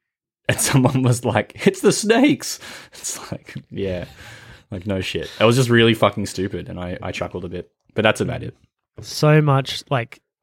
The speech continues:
Speaker 2: cock tease, like, suspense of snakes. Like, "Oh, the snake's gonna get," like, you know, the girl lifts a leg up at the last minute.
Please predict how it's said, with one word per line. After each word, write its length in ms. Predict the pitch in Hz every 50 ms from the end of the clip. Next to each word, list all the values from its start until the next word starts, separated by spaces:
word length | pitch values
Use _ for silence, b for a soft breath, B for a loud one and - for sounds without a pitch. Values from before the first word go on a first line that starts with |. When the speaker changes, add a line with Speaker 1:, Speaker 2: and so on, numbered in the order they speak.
| _ _ _ _ _ _
Speaker 2:
cock 320 | - - - 131 120 - -
tease, 760 | - - 127 120 120 117 117 117 113 113 110 - - - - _ _ _ _ _ _ _ _ _ _ _ -
like, 200 | 123 117 - - -
suspense 580 | - 135 - - - - 120 113 117 117 - 117
of 80 | 110
snakes. 500 | - - - 135 120 113 113 113 113 -
Like, 100 | - - -
"Oh, 220 | 180 175 175 175
the 80 | 160 156
snake's 300 | - - 175 165 - -
gonna 120 | 170 160
get," 180 | 151 160 151 -
like, 100 | 147 143
you 40 | 143
know, 100 | 139 131
the 80 | 131
girl 140 | 123 135 131 123
lifts 240 | 143 143 131 - -
a 40 | 123
leg 220 | 123 127 131 127
up 80 | 135 123
at 20 |
the 80 | - 123
last 280 | 127 127 123 120 - -
minute. 340 | 123 123 123 131 127 123